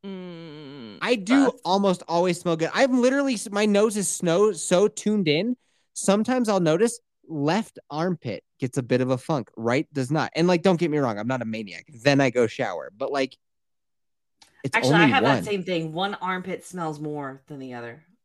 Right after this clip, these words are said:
Speaker 2: Isn't that
Speaker 3: Yeah.
Speaker 2: weird?
Speaker 3: Yeah, yeah.
Speaker 2: It's not even w-, that one smells more than the other. It's one smells, the other is fine.
Speaker 1: Is that, like,
Speaker 2: What
Speaker 1: a
Speaker 2: the fuck?
Speaker 1: hormonal thing, do you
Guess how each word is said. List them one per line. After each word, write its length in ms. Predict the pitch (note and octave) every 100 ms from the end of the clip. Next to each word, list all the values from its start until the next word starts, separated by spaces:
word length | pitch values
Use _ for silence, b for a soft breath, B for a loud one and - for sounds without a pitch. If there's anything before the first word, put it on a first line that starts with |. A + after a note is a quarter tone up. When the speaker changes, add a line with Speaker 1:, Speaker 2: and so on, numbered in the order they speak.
| -
Speaker 2:
Isn't 140 | G3+
that 160 | C#4+ A3
Speaker 3:
Yeah. 40 |
Speaker 2:
weird? 300 | D3+ D#3+ B3 - _ _ _
Speaker 3:
Yeah, 340 | E3+ D#3+ C3+ C3+ _
yeah. 120 | D#3+ E3+
Speaker 2:
It's 140 | E3+
not 200 | G#3 B3
even 200 | D4+ B3+
w-, 160 | F#3 E3
that 180 | E3 G3
one 180 | F3 G3+
smells 380 | - G3+ E3 C#3 -
more 380 | C#3+ D#3+ F3 F#3
than 140 | E3
the 100 | D3
other. 160 | D#3+ A#2+
It's 200 | B2+ B2
one 420 | B2+ C3+ E3 G#3
smells, 500 | - E3 D3+ G3 G3
the 180 | D#3+ F3+
other 240 | D#3 E3+ F#3
is 240 | D3+ - _
fine. 260 | C3+ B2 E2+ _ _ _ _ _ _ _ _ _ _ _ _
Speaker 1:
Is 60 | A3+
that, 120 | D4 D4+
like, 60 |
Speaker 2:
What 80 | -
Speaker 1:
a 20 |
Speaker 2:
the 120 | F4 -
fuck? 180 | D4+
Speaker 1:
hormonal 460 | A#3+ E3+ E3 B3 D#4+ -
thing, 260 | G4 G4+
do 80 | G4
you 100 | G4+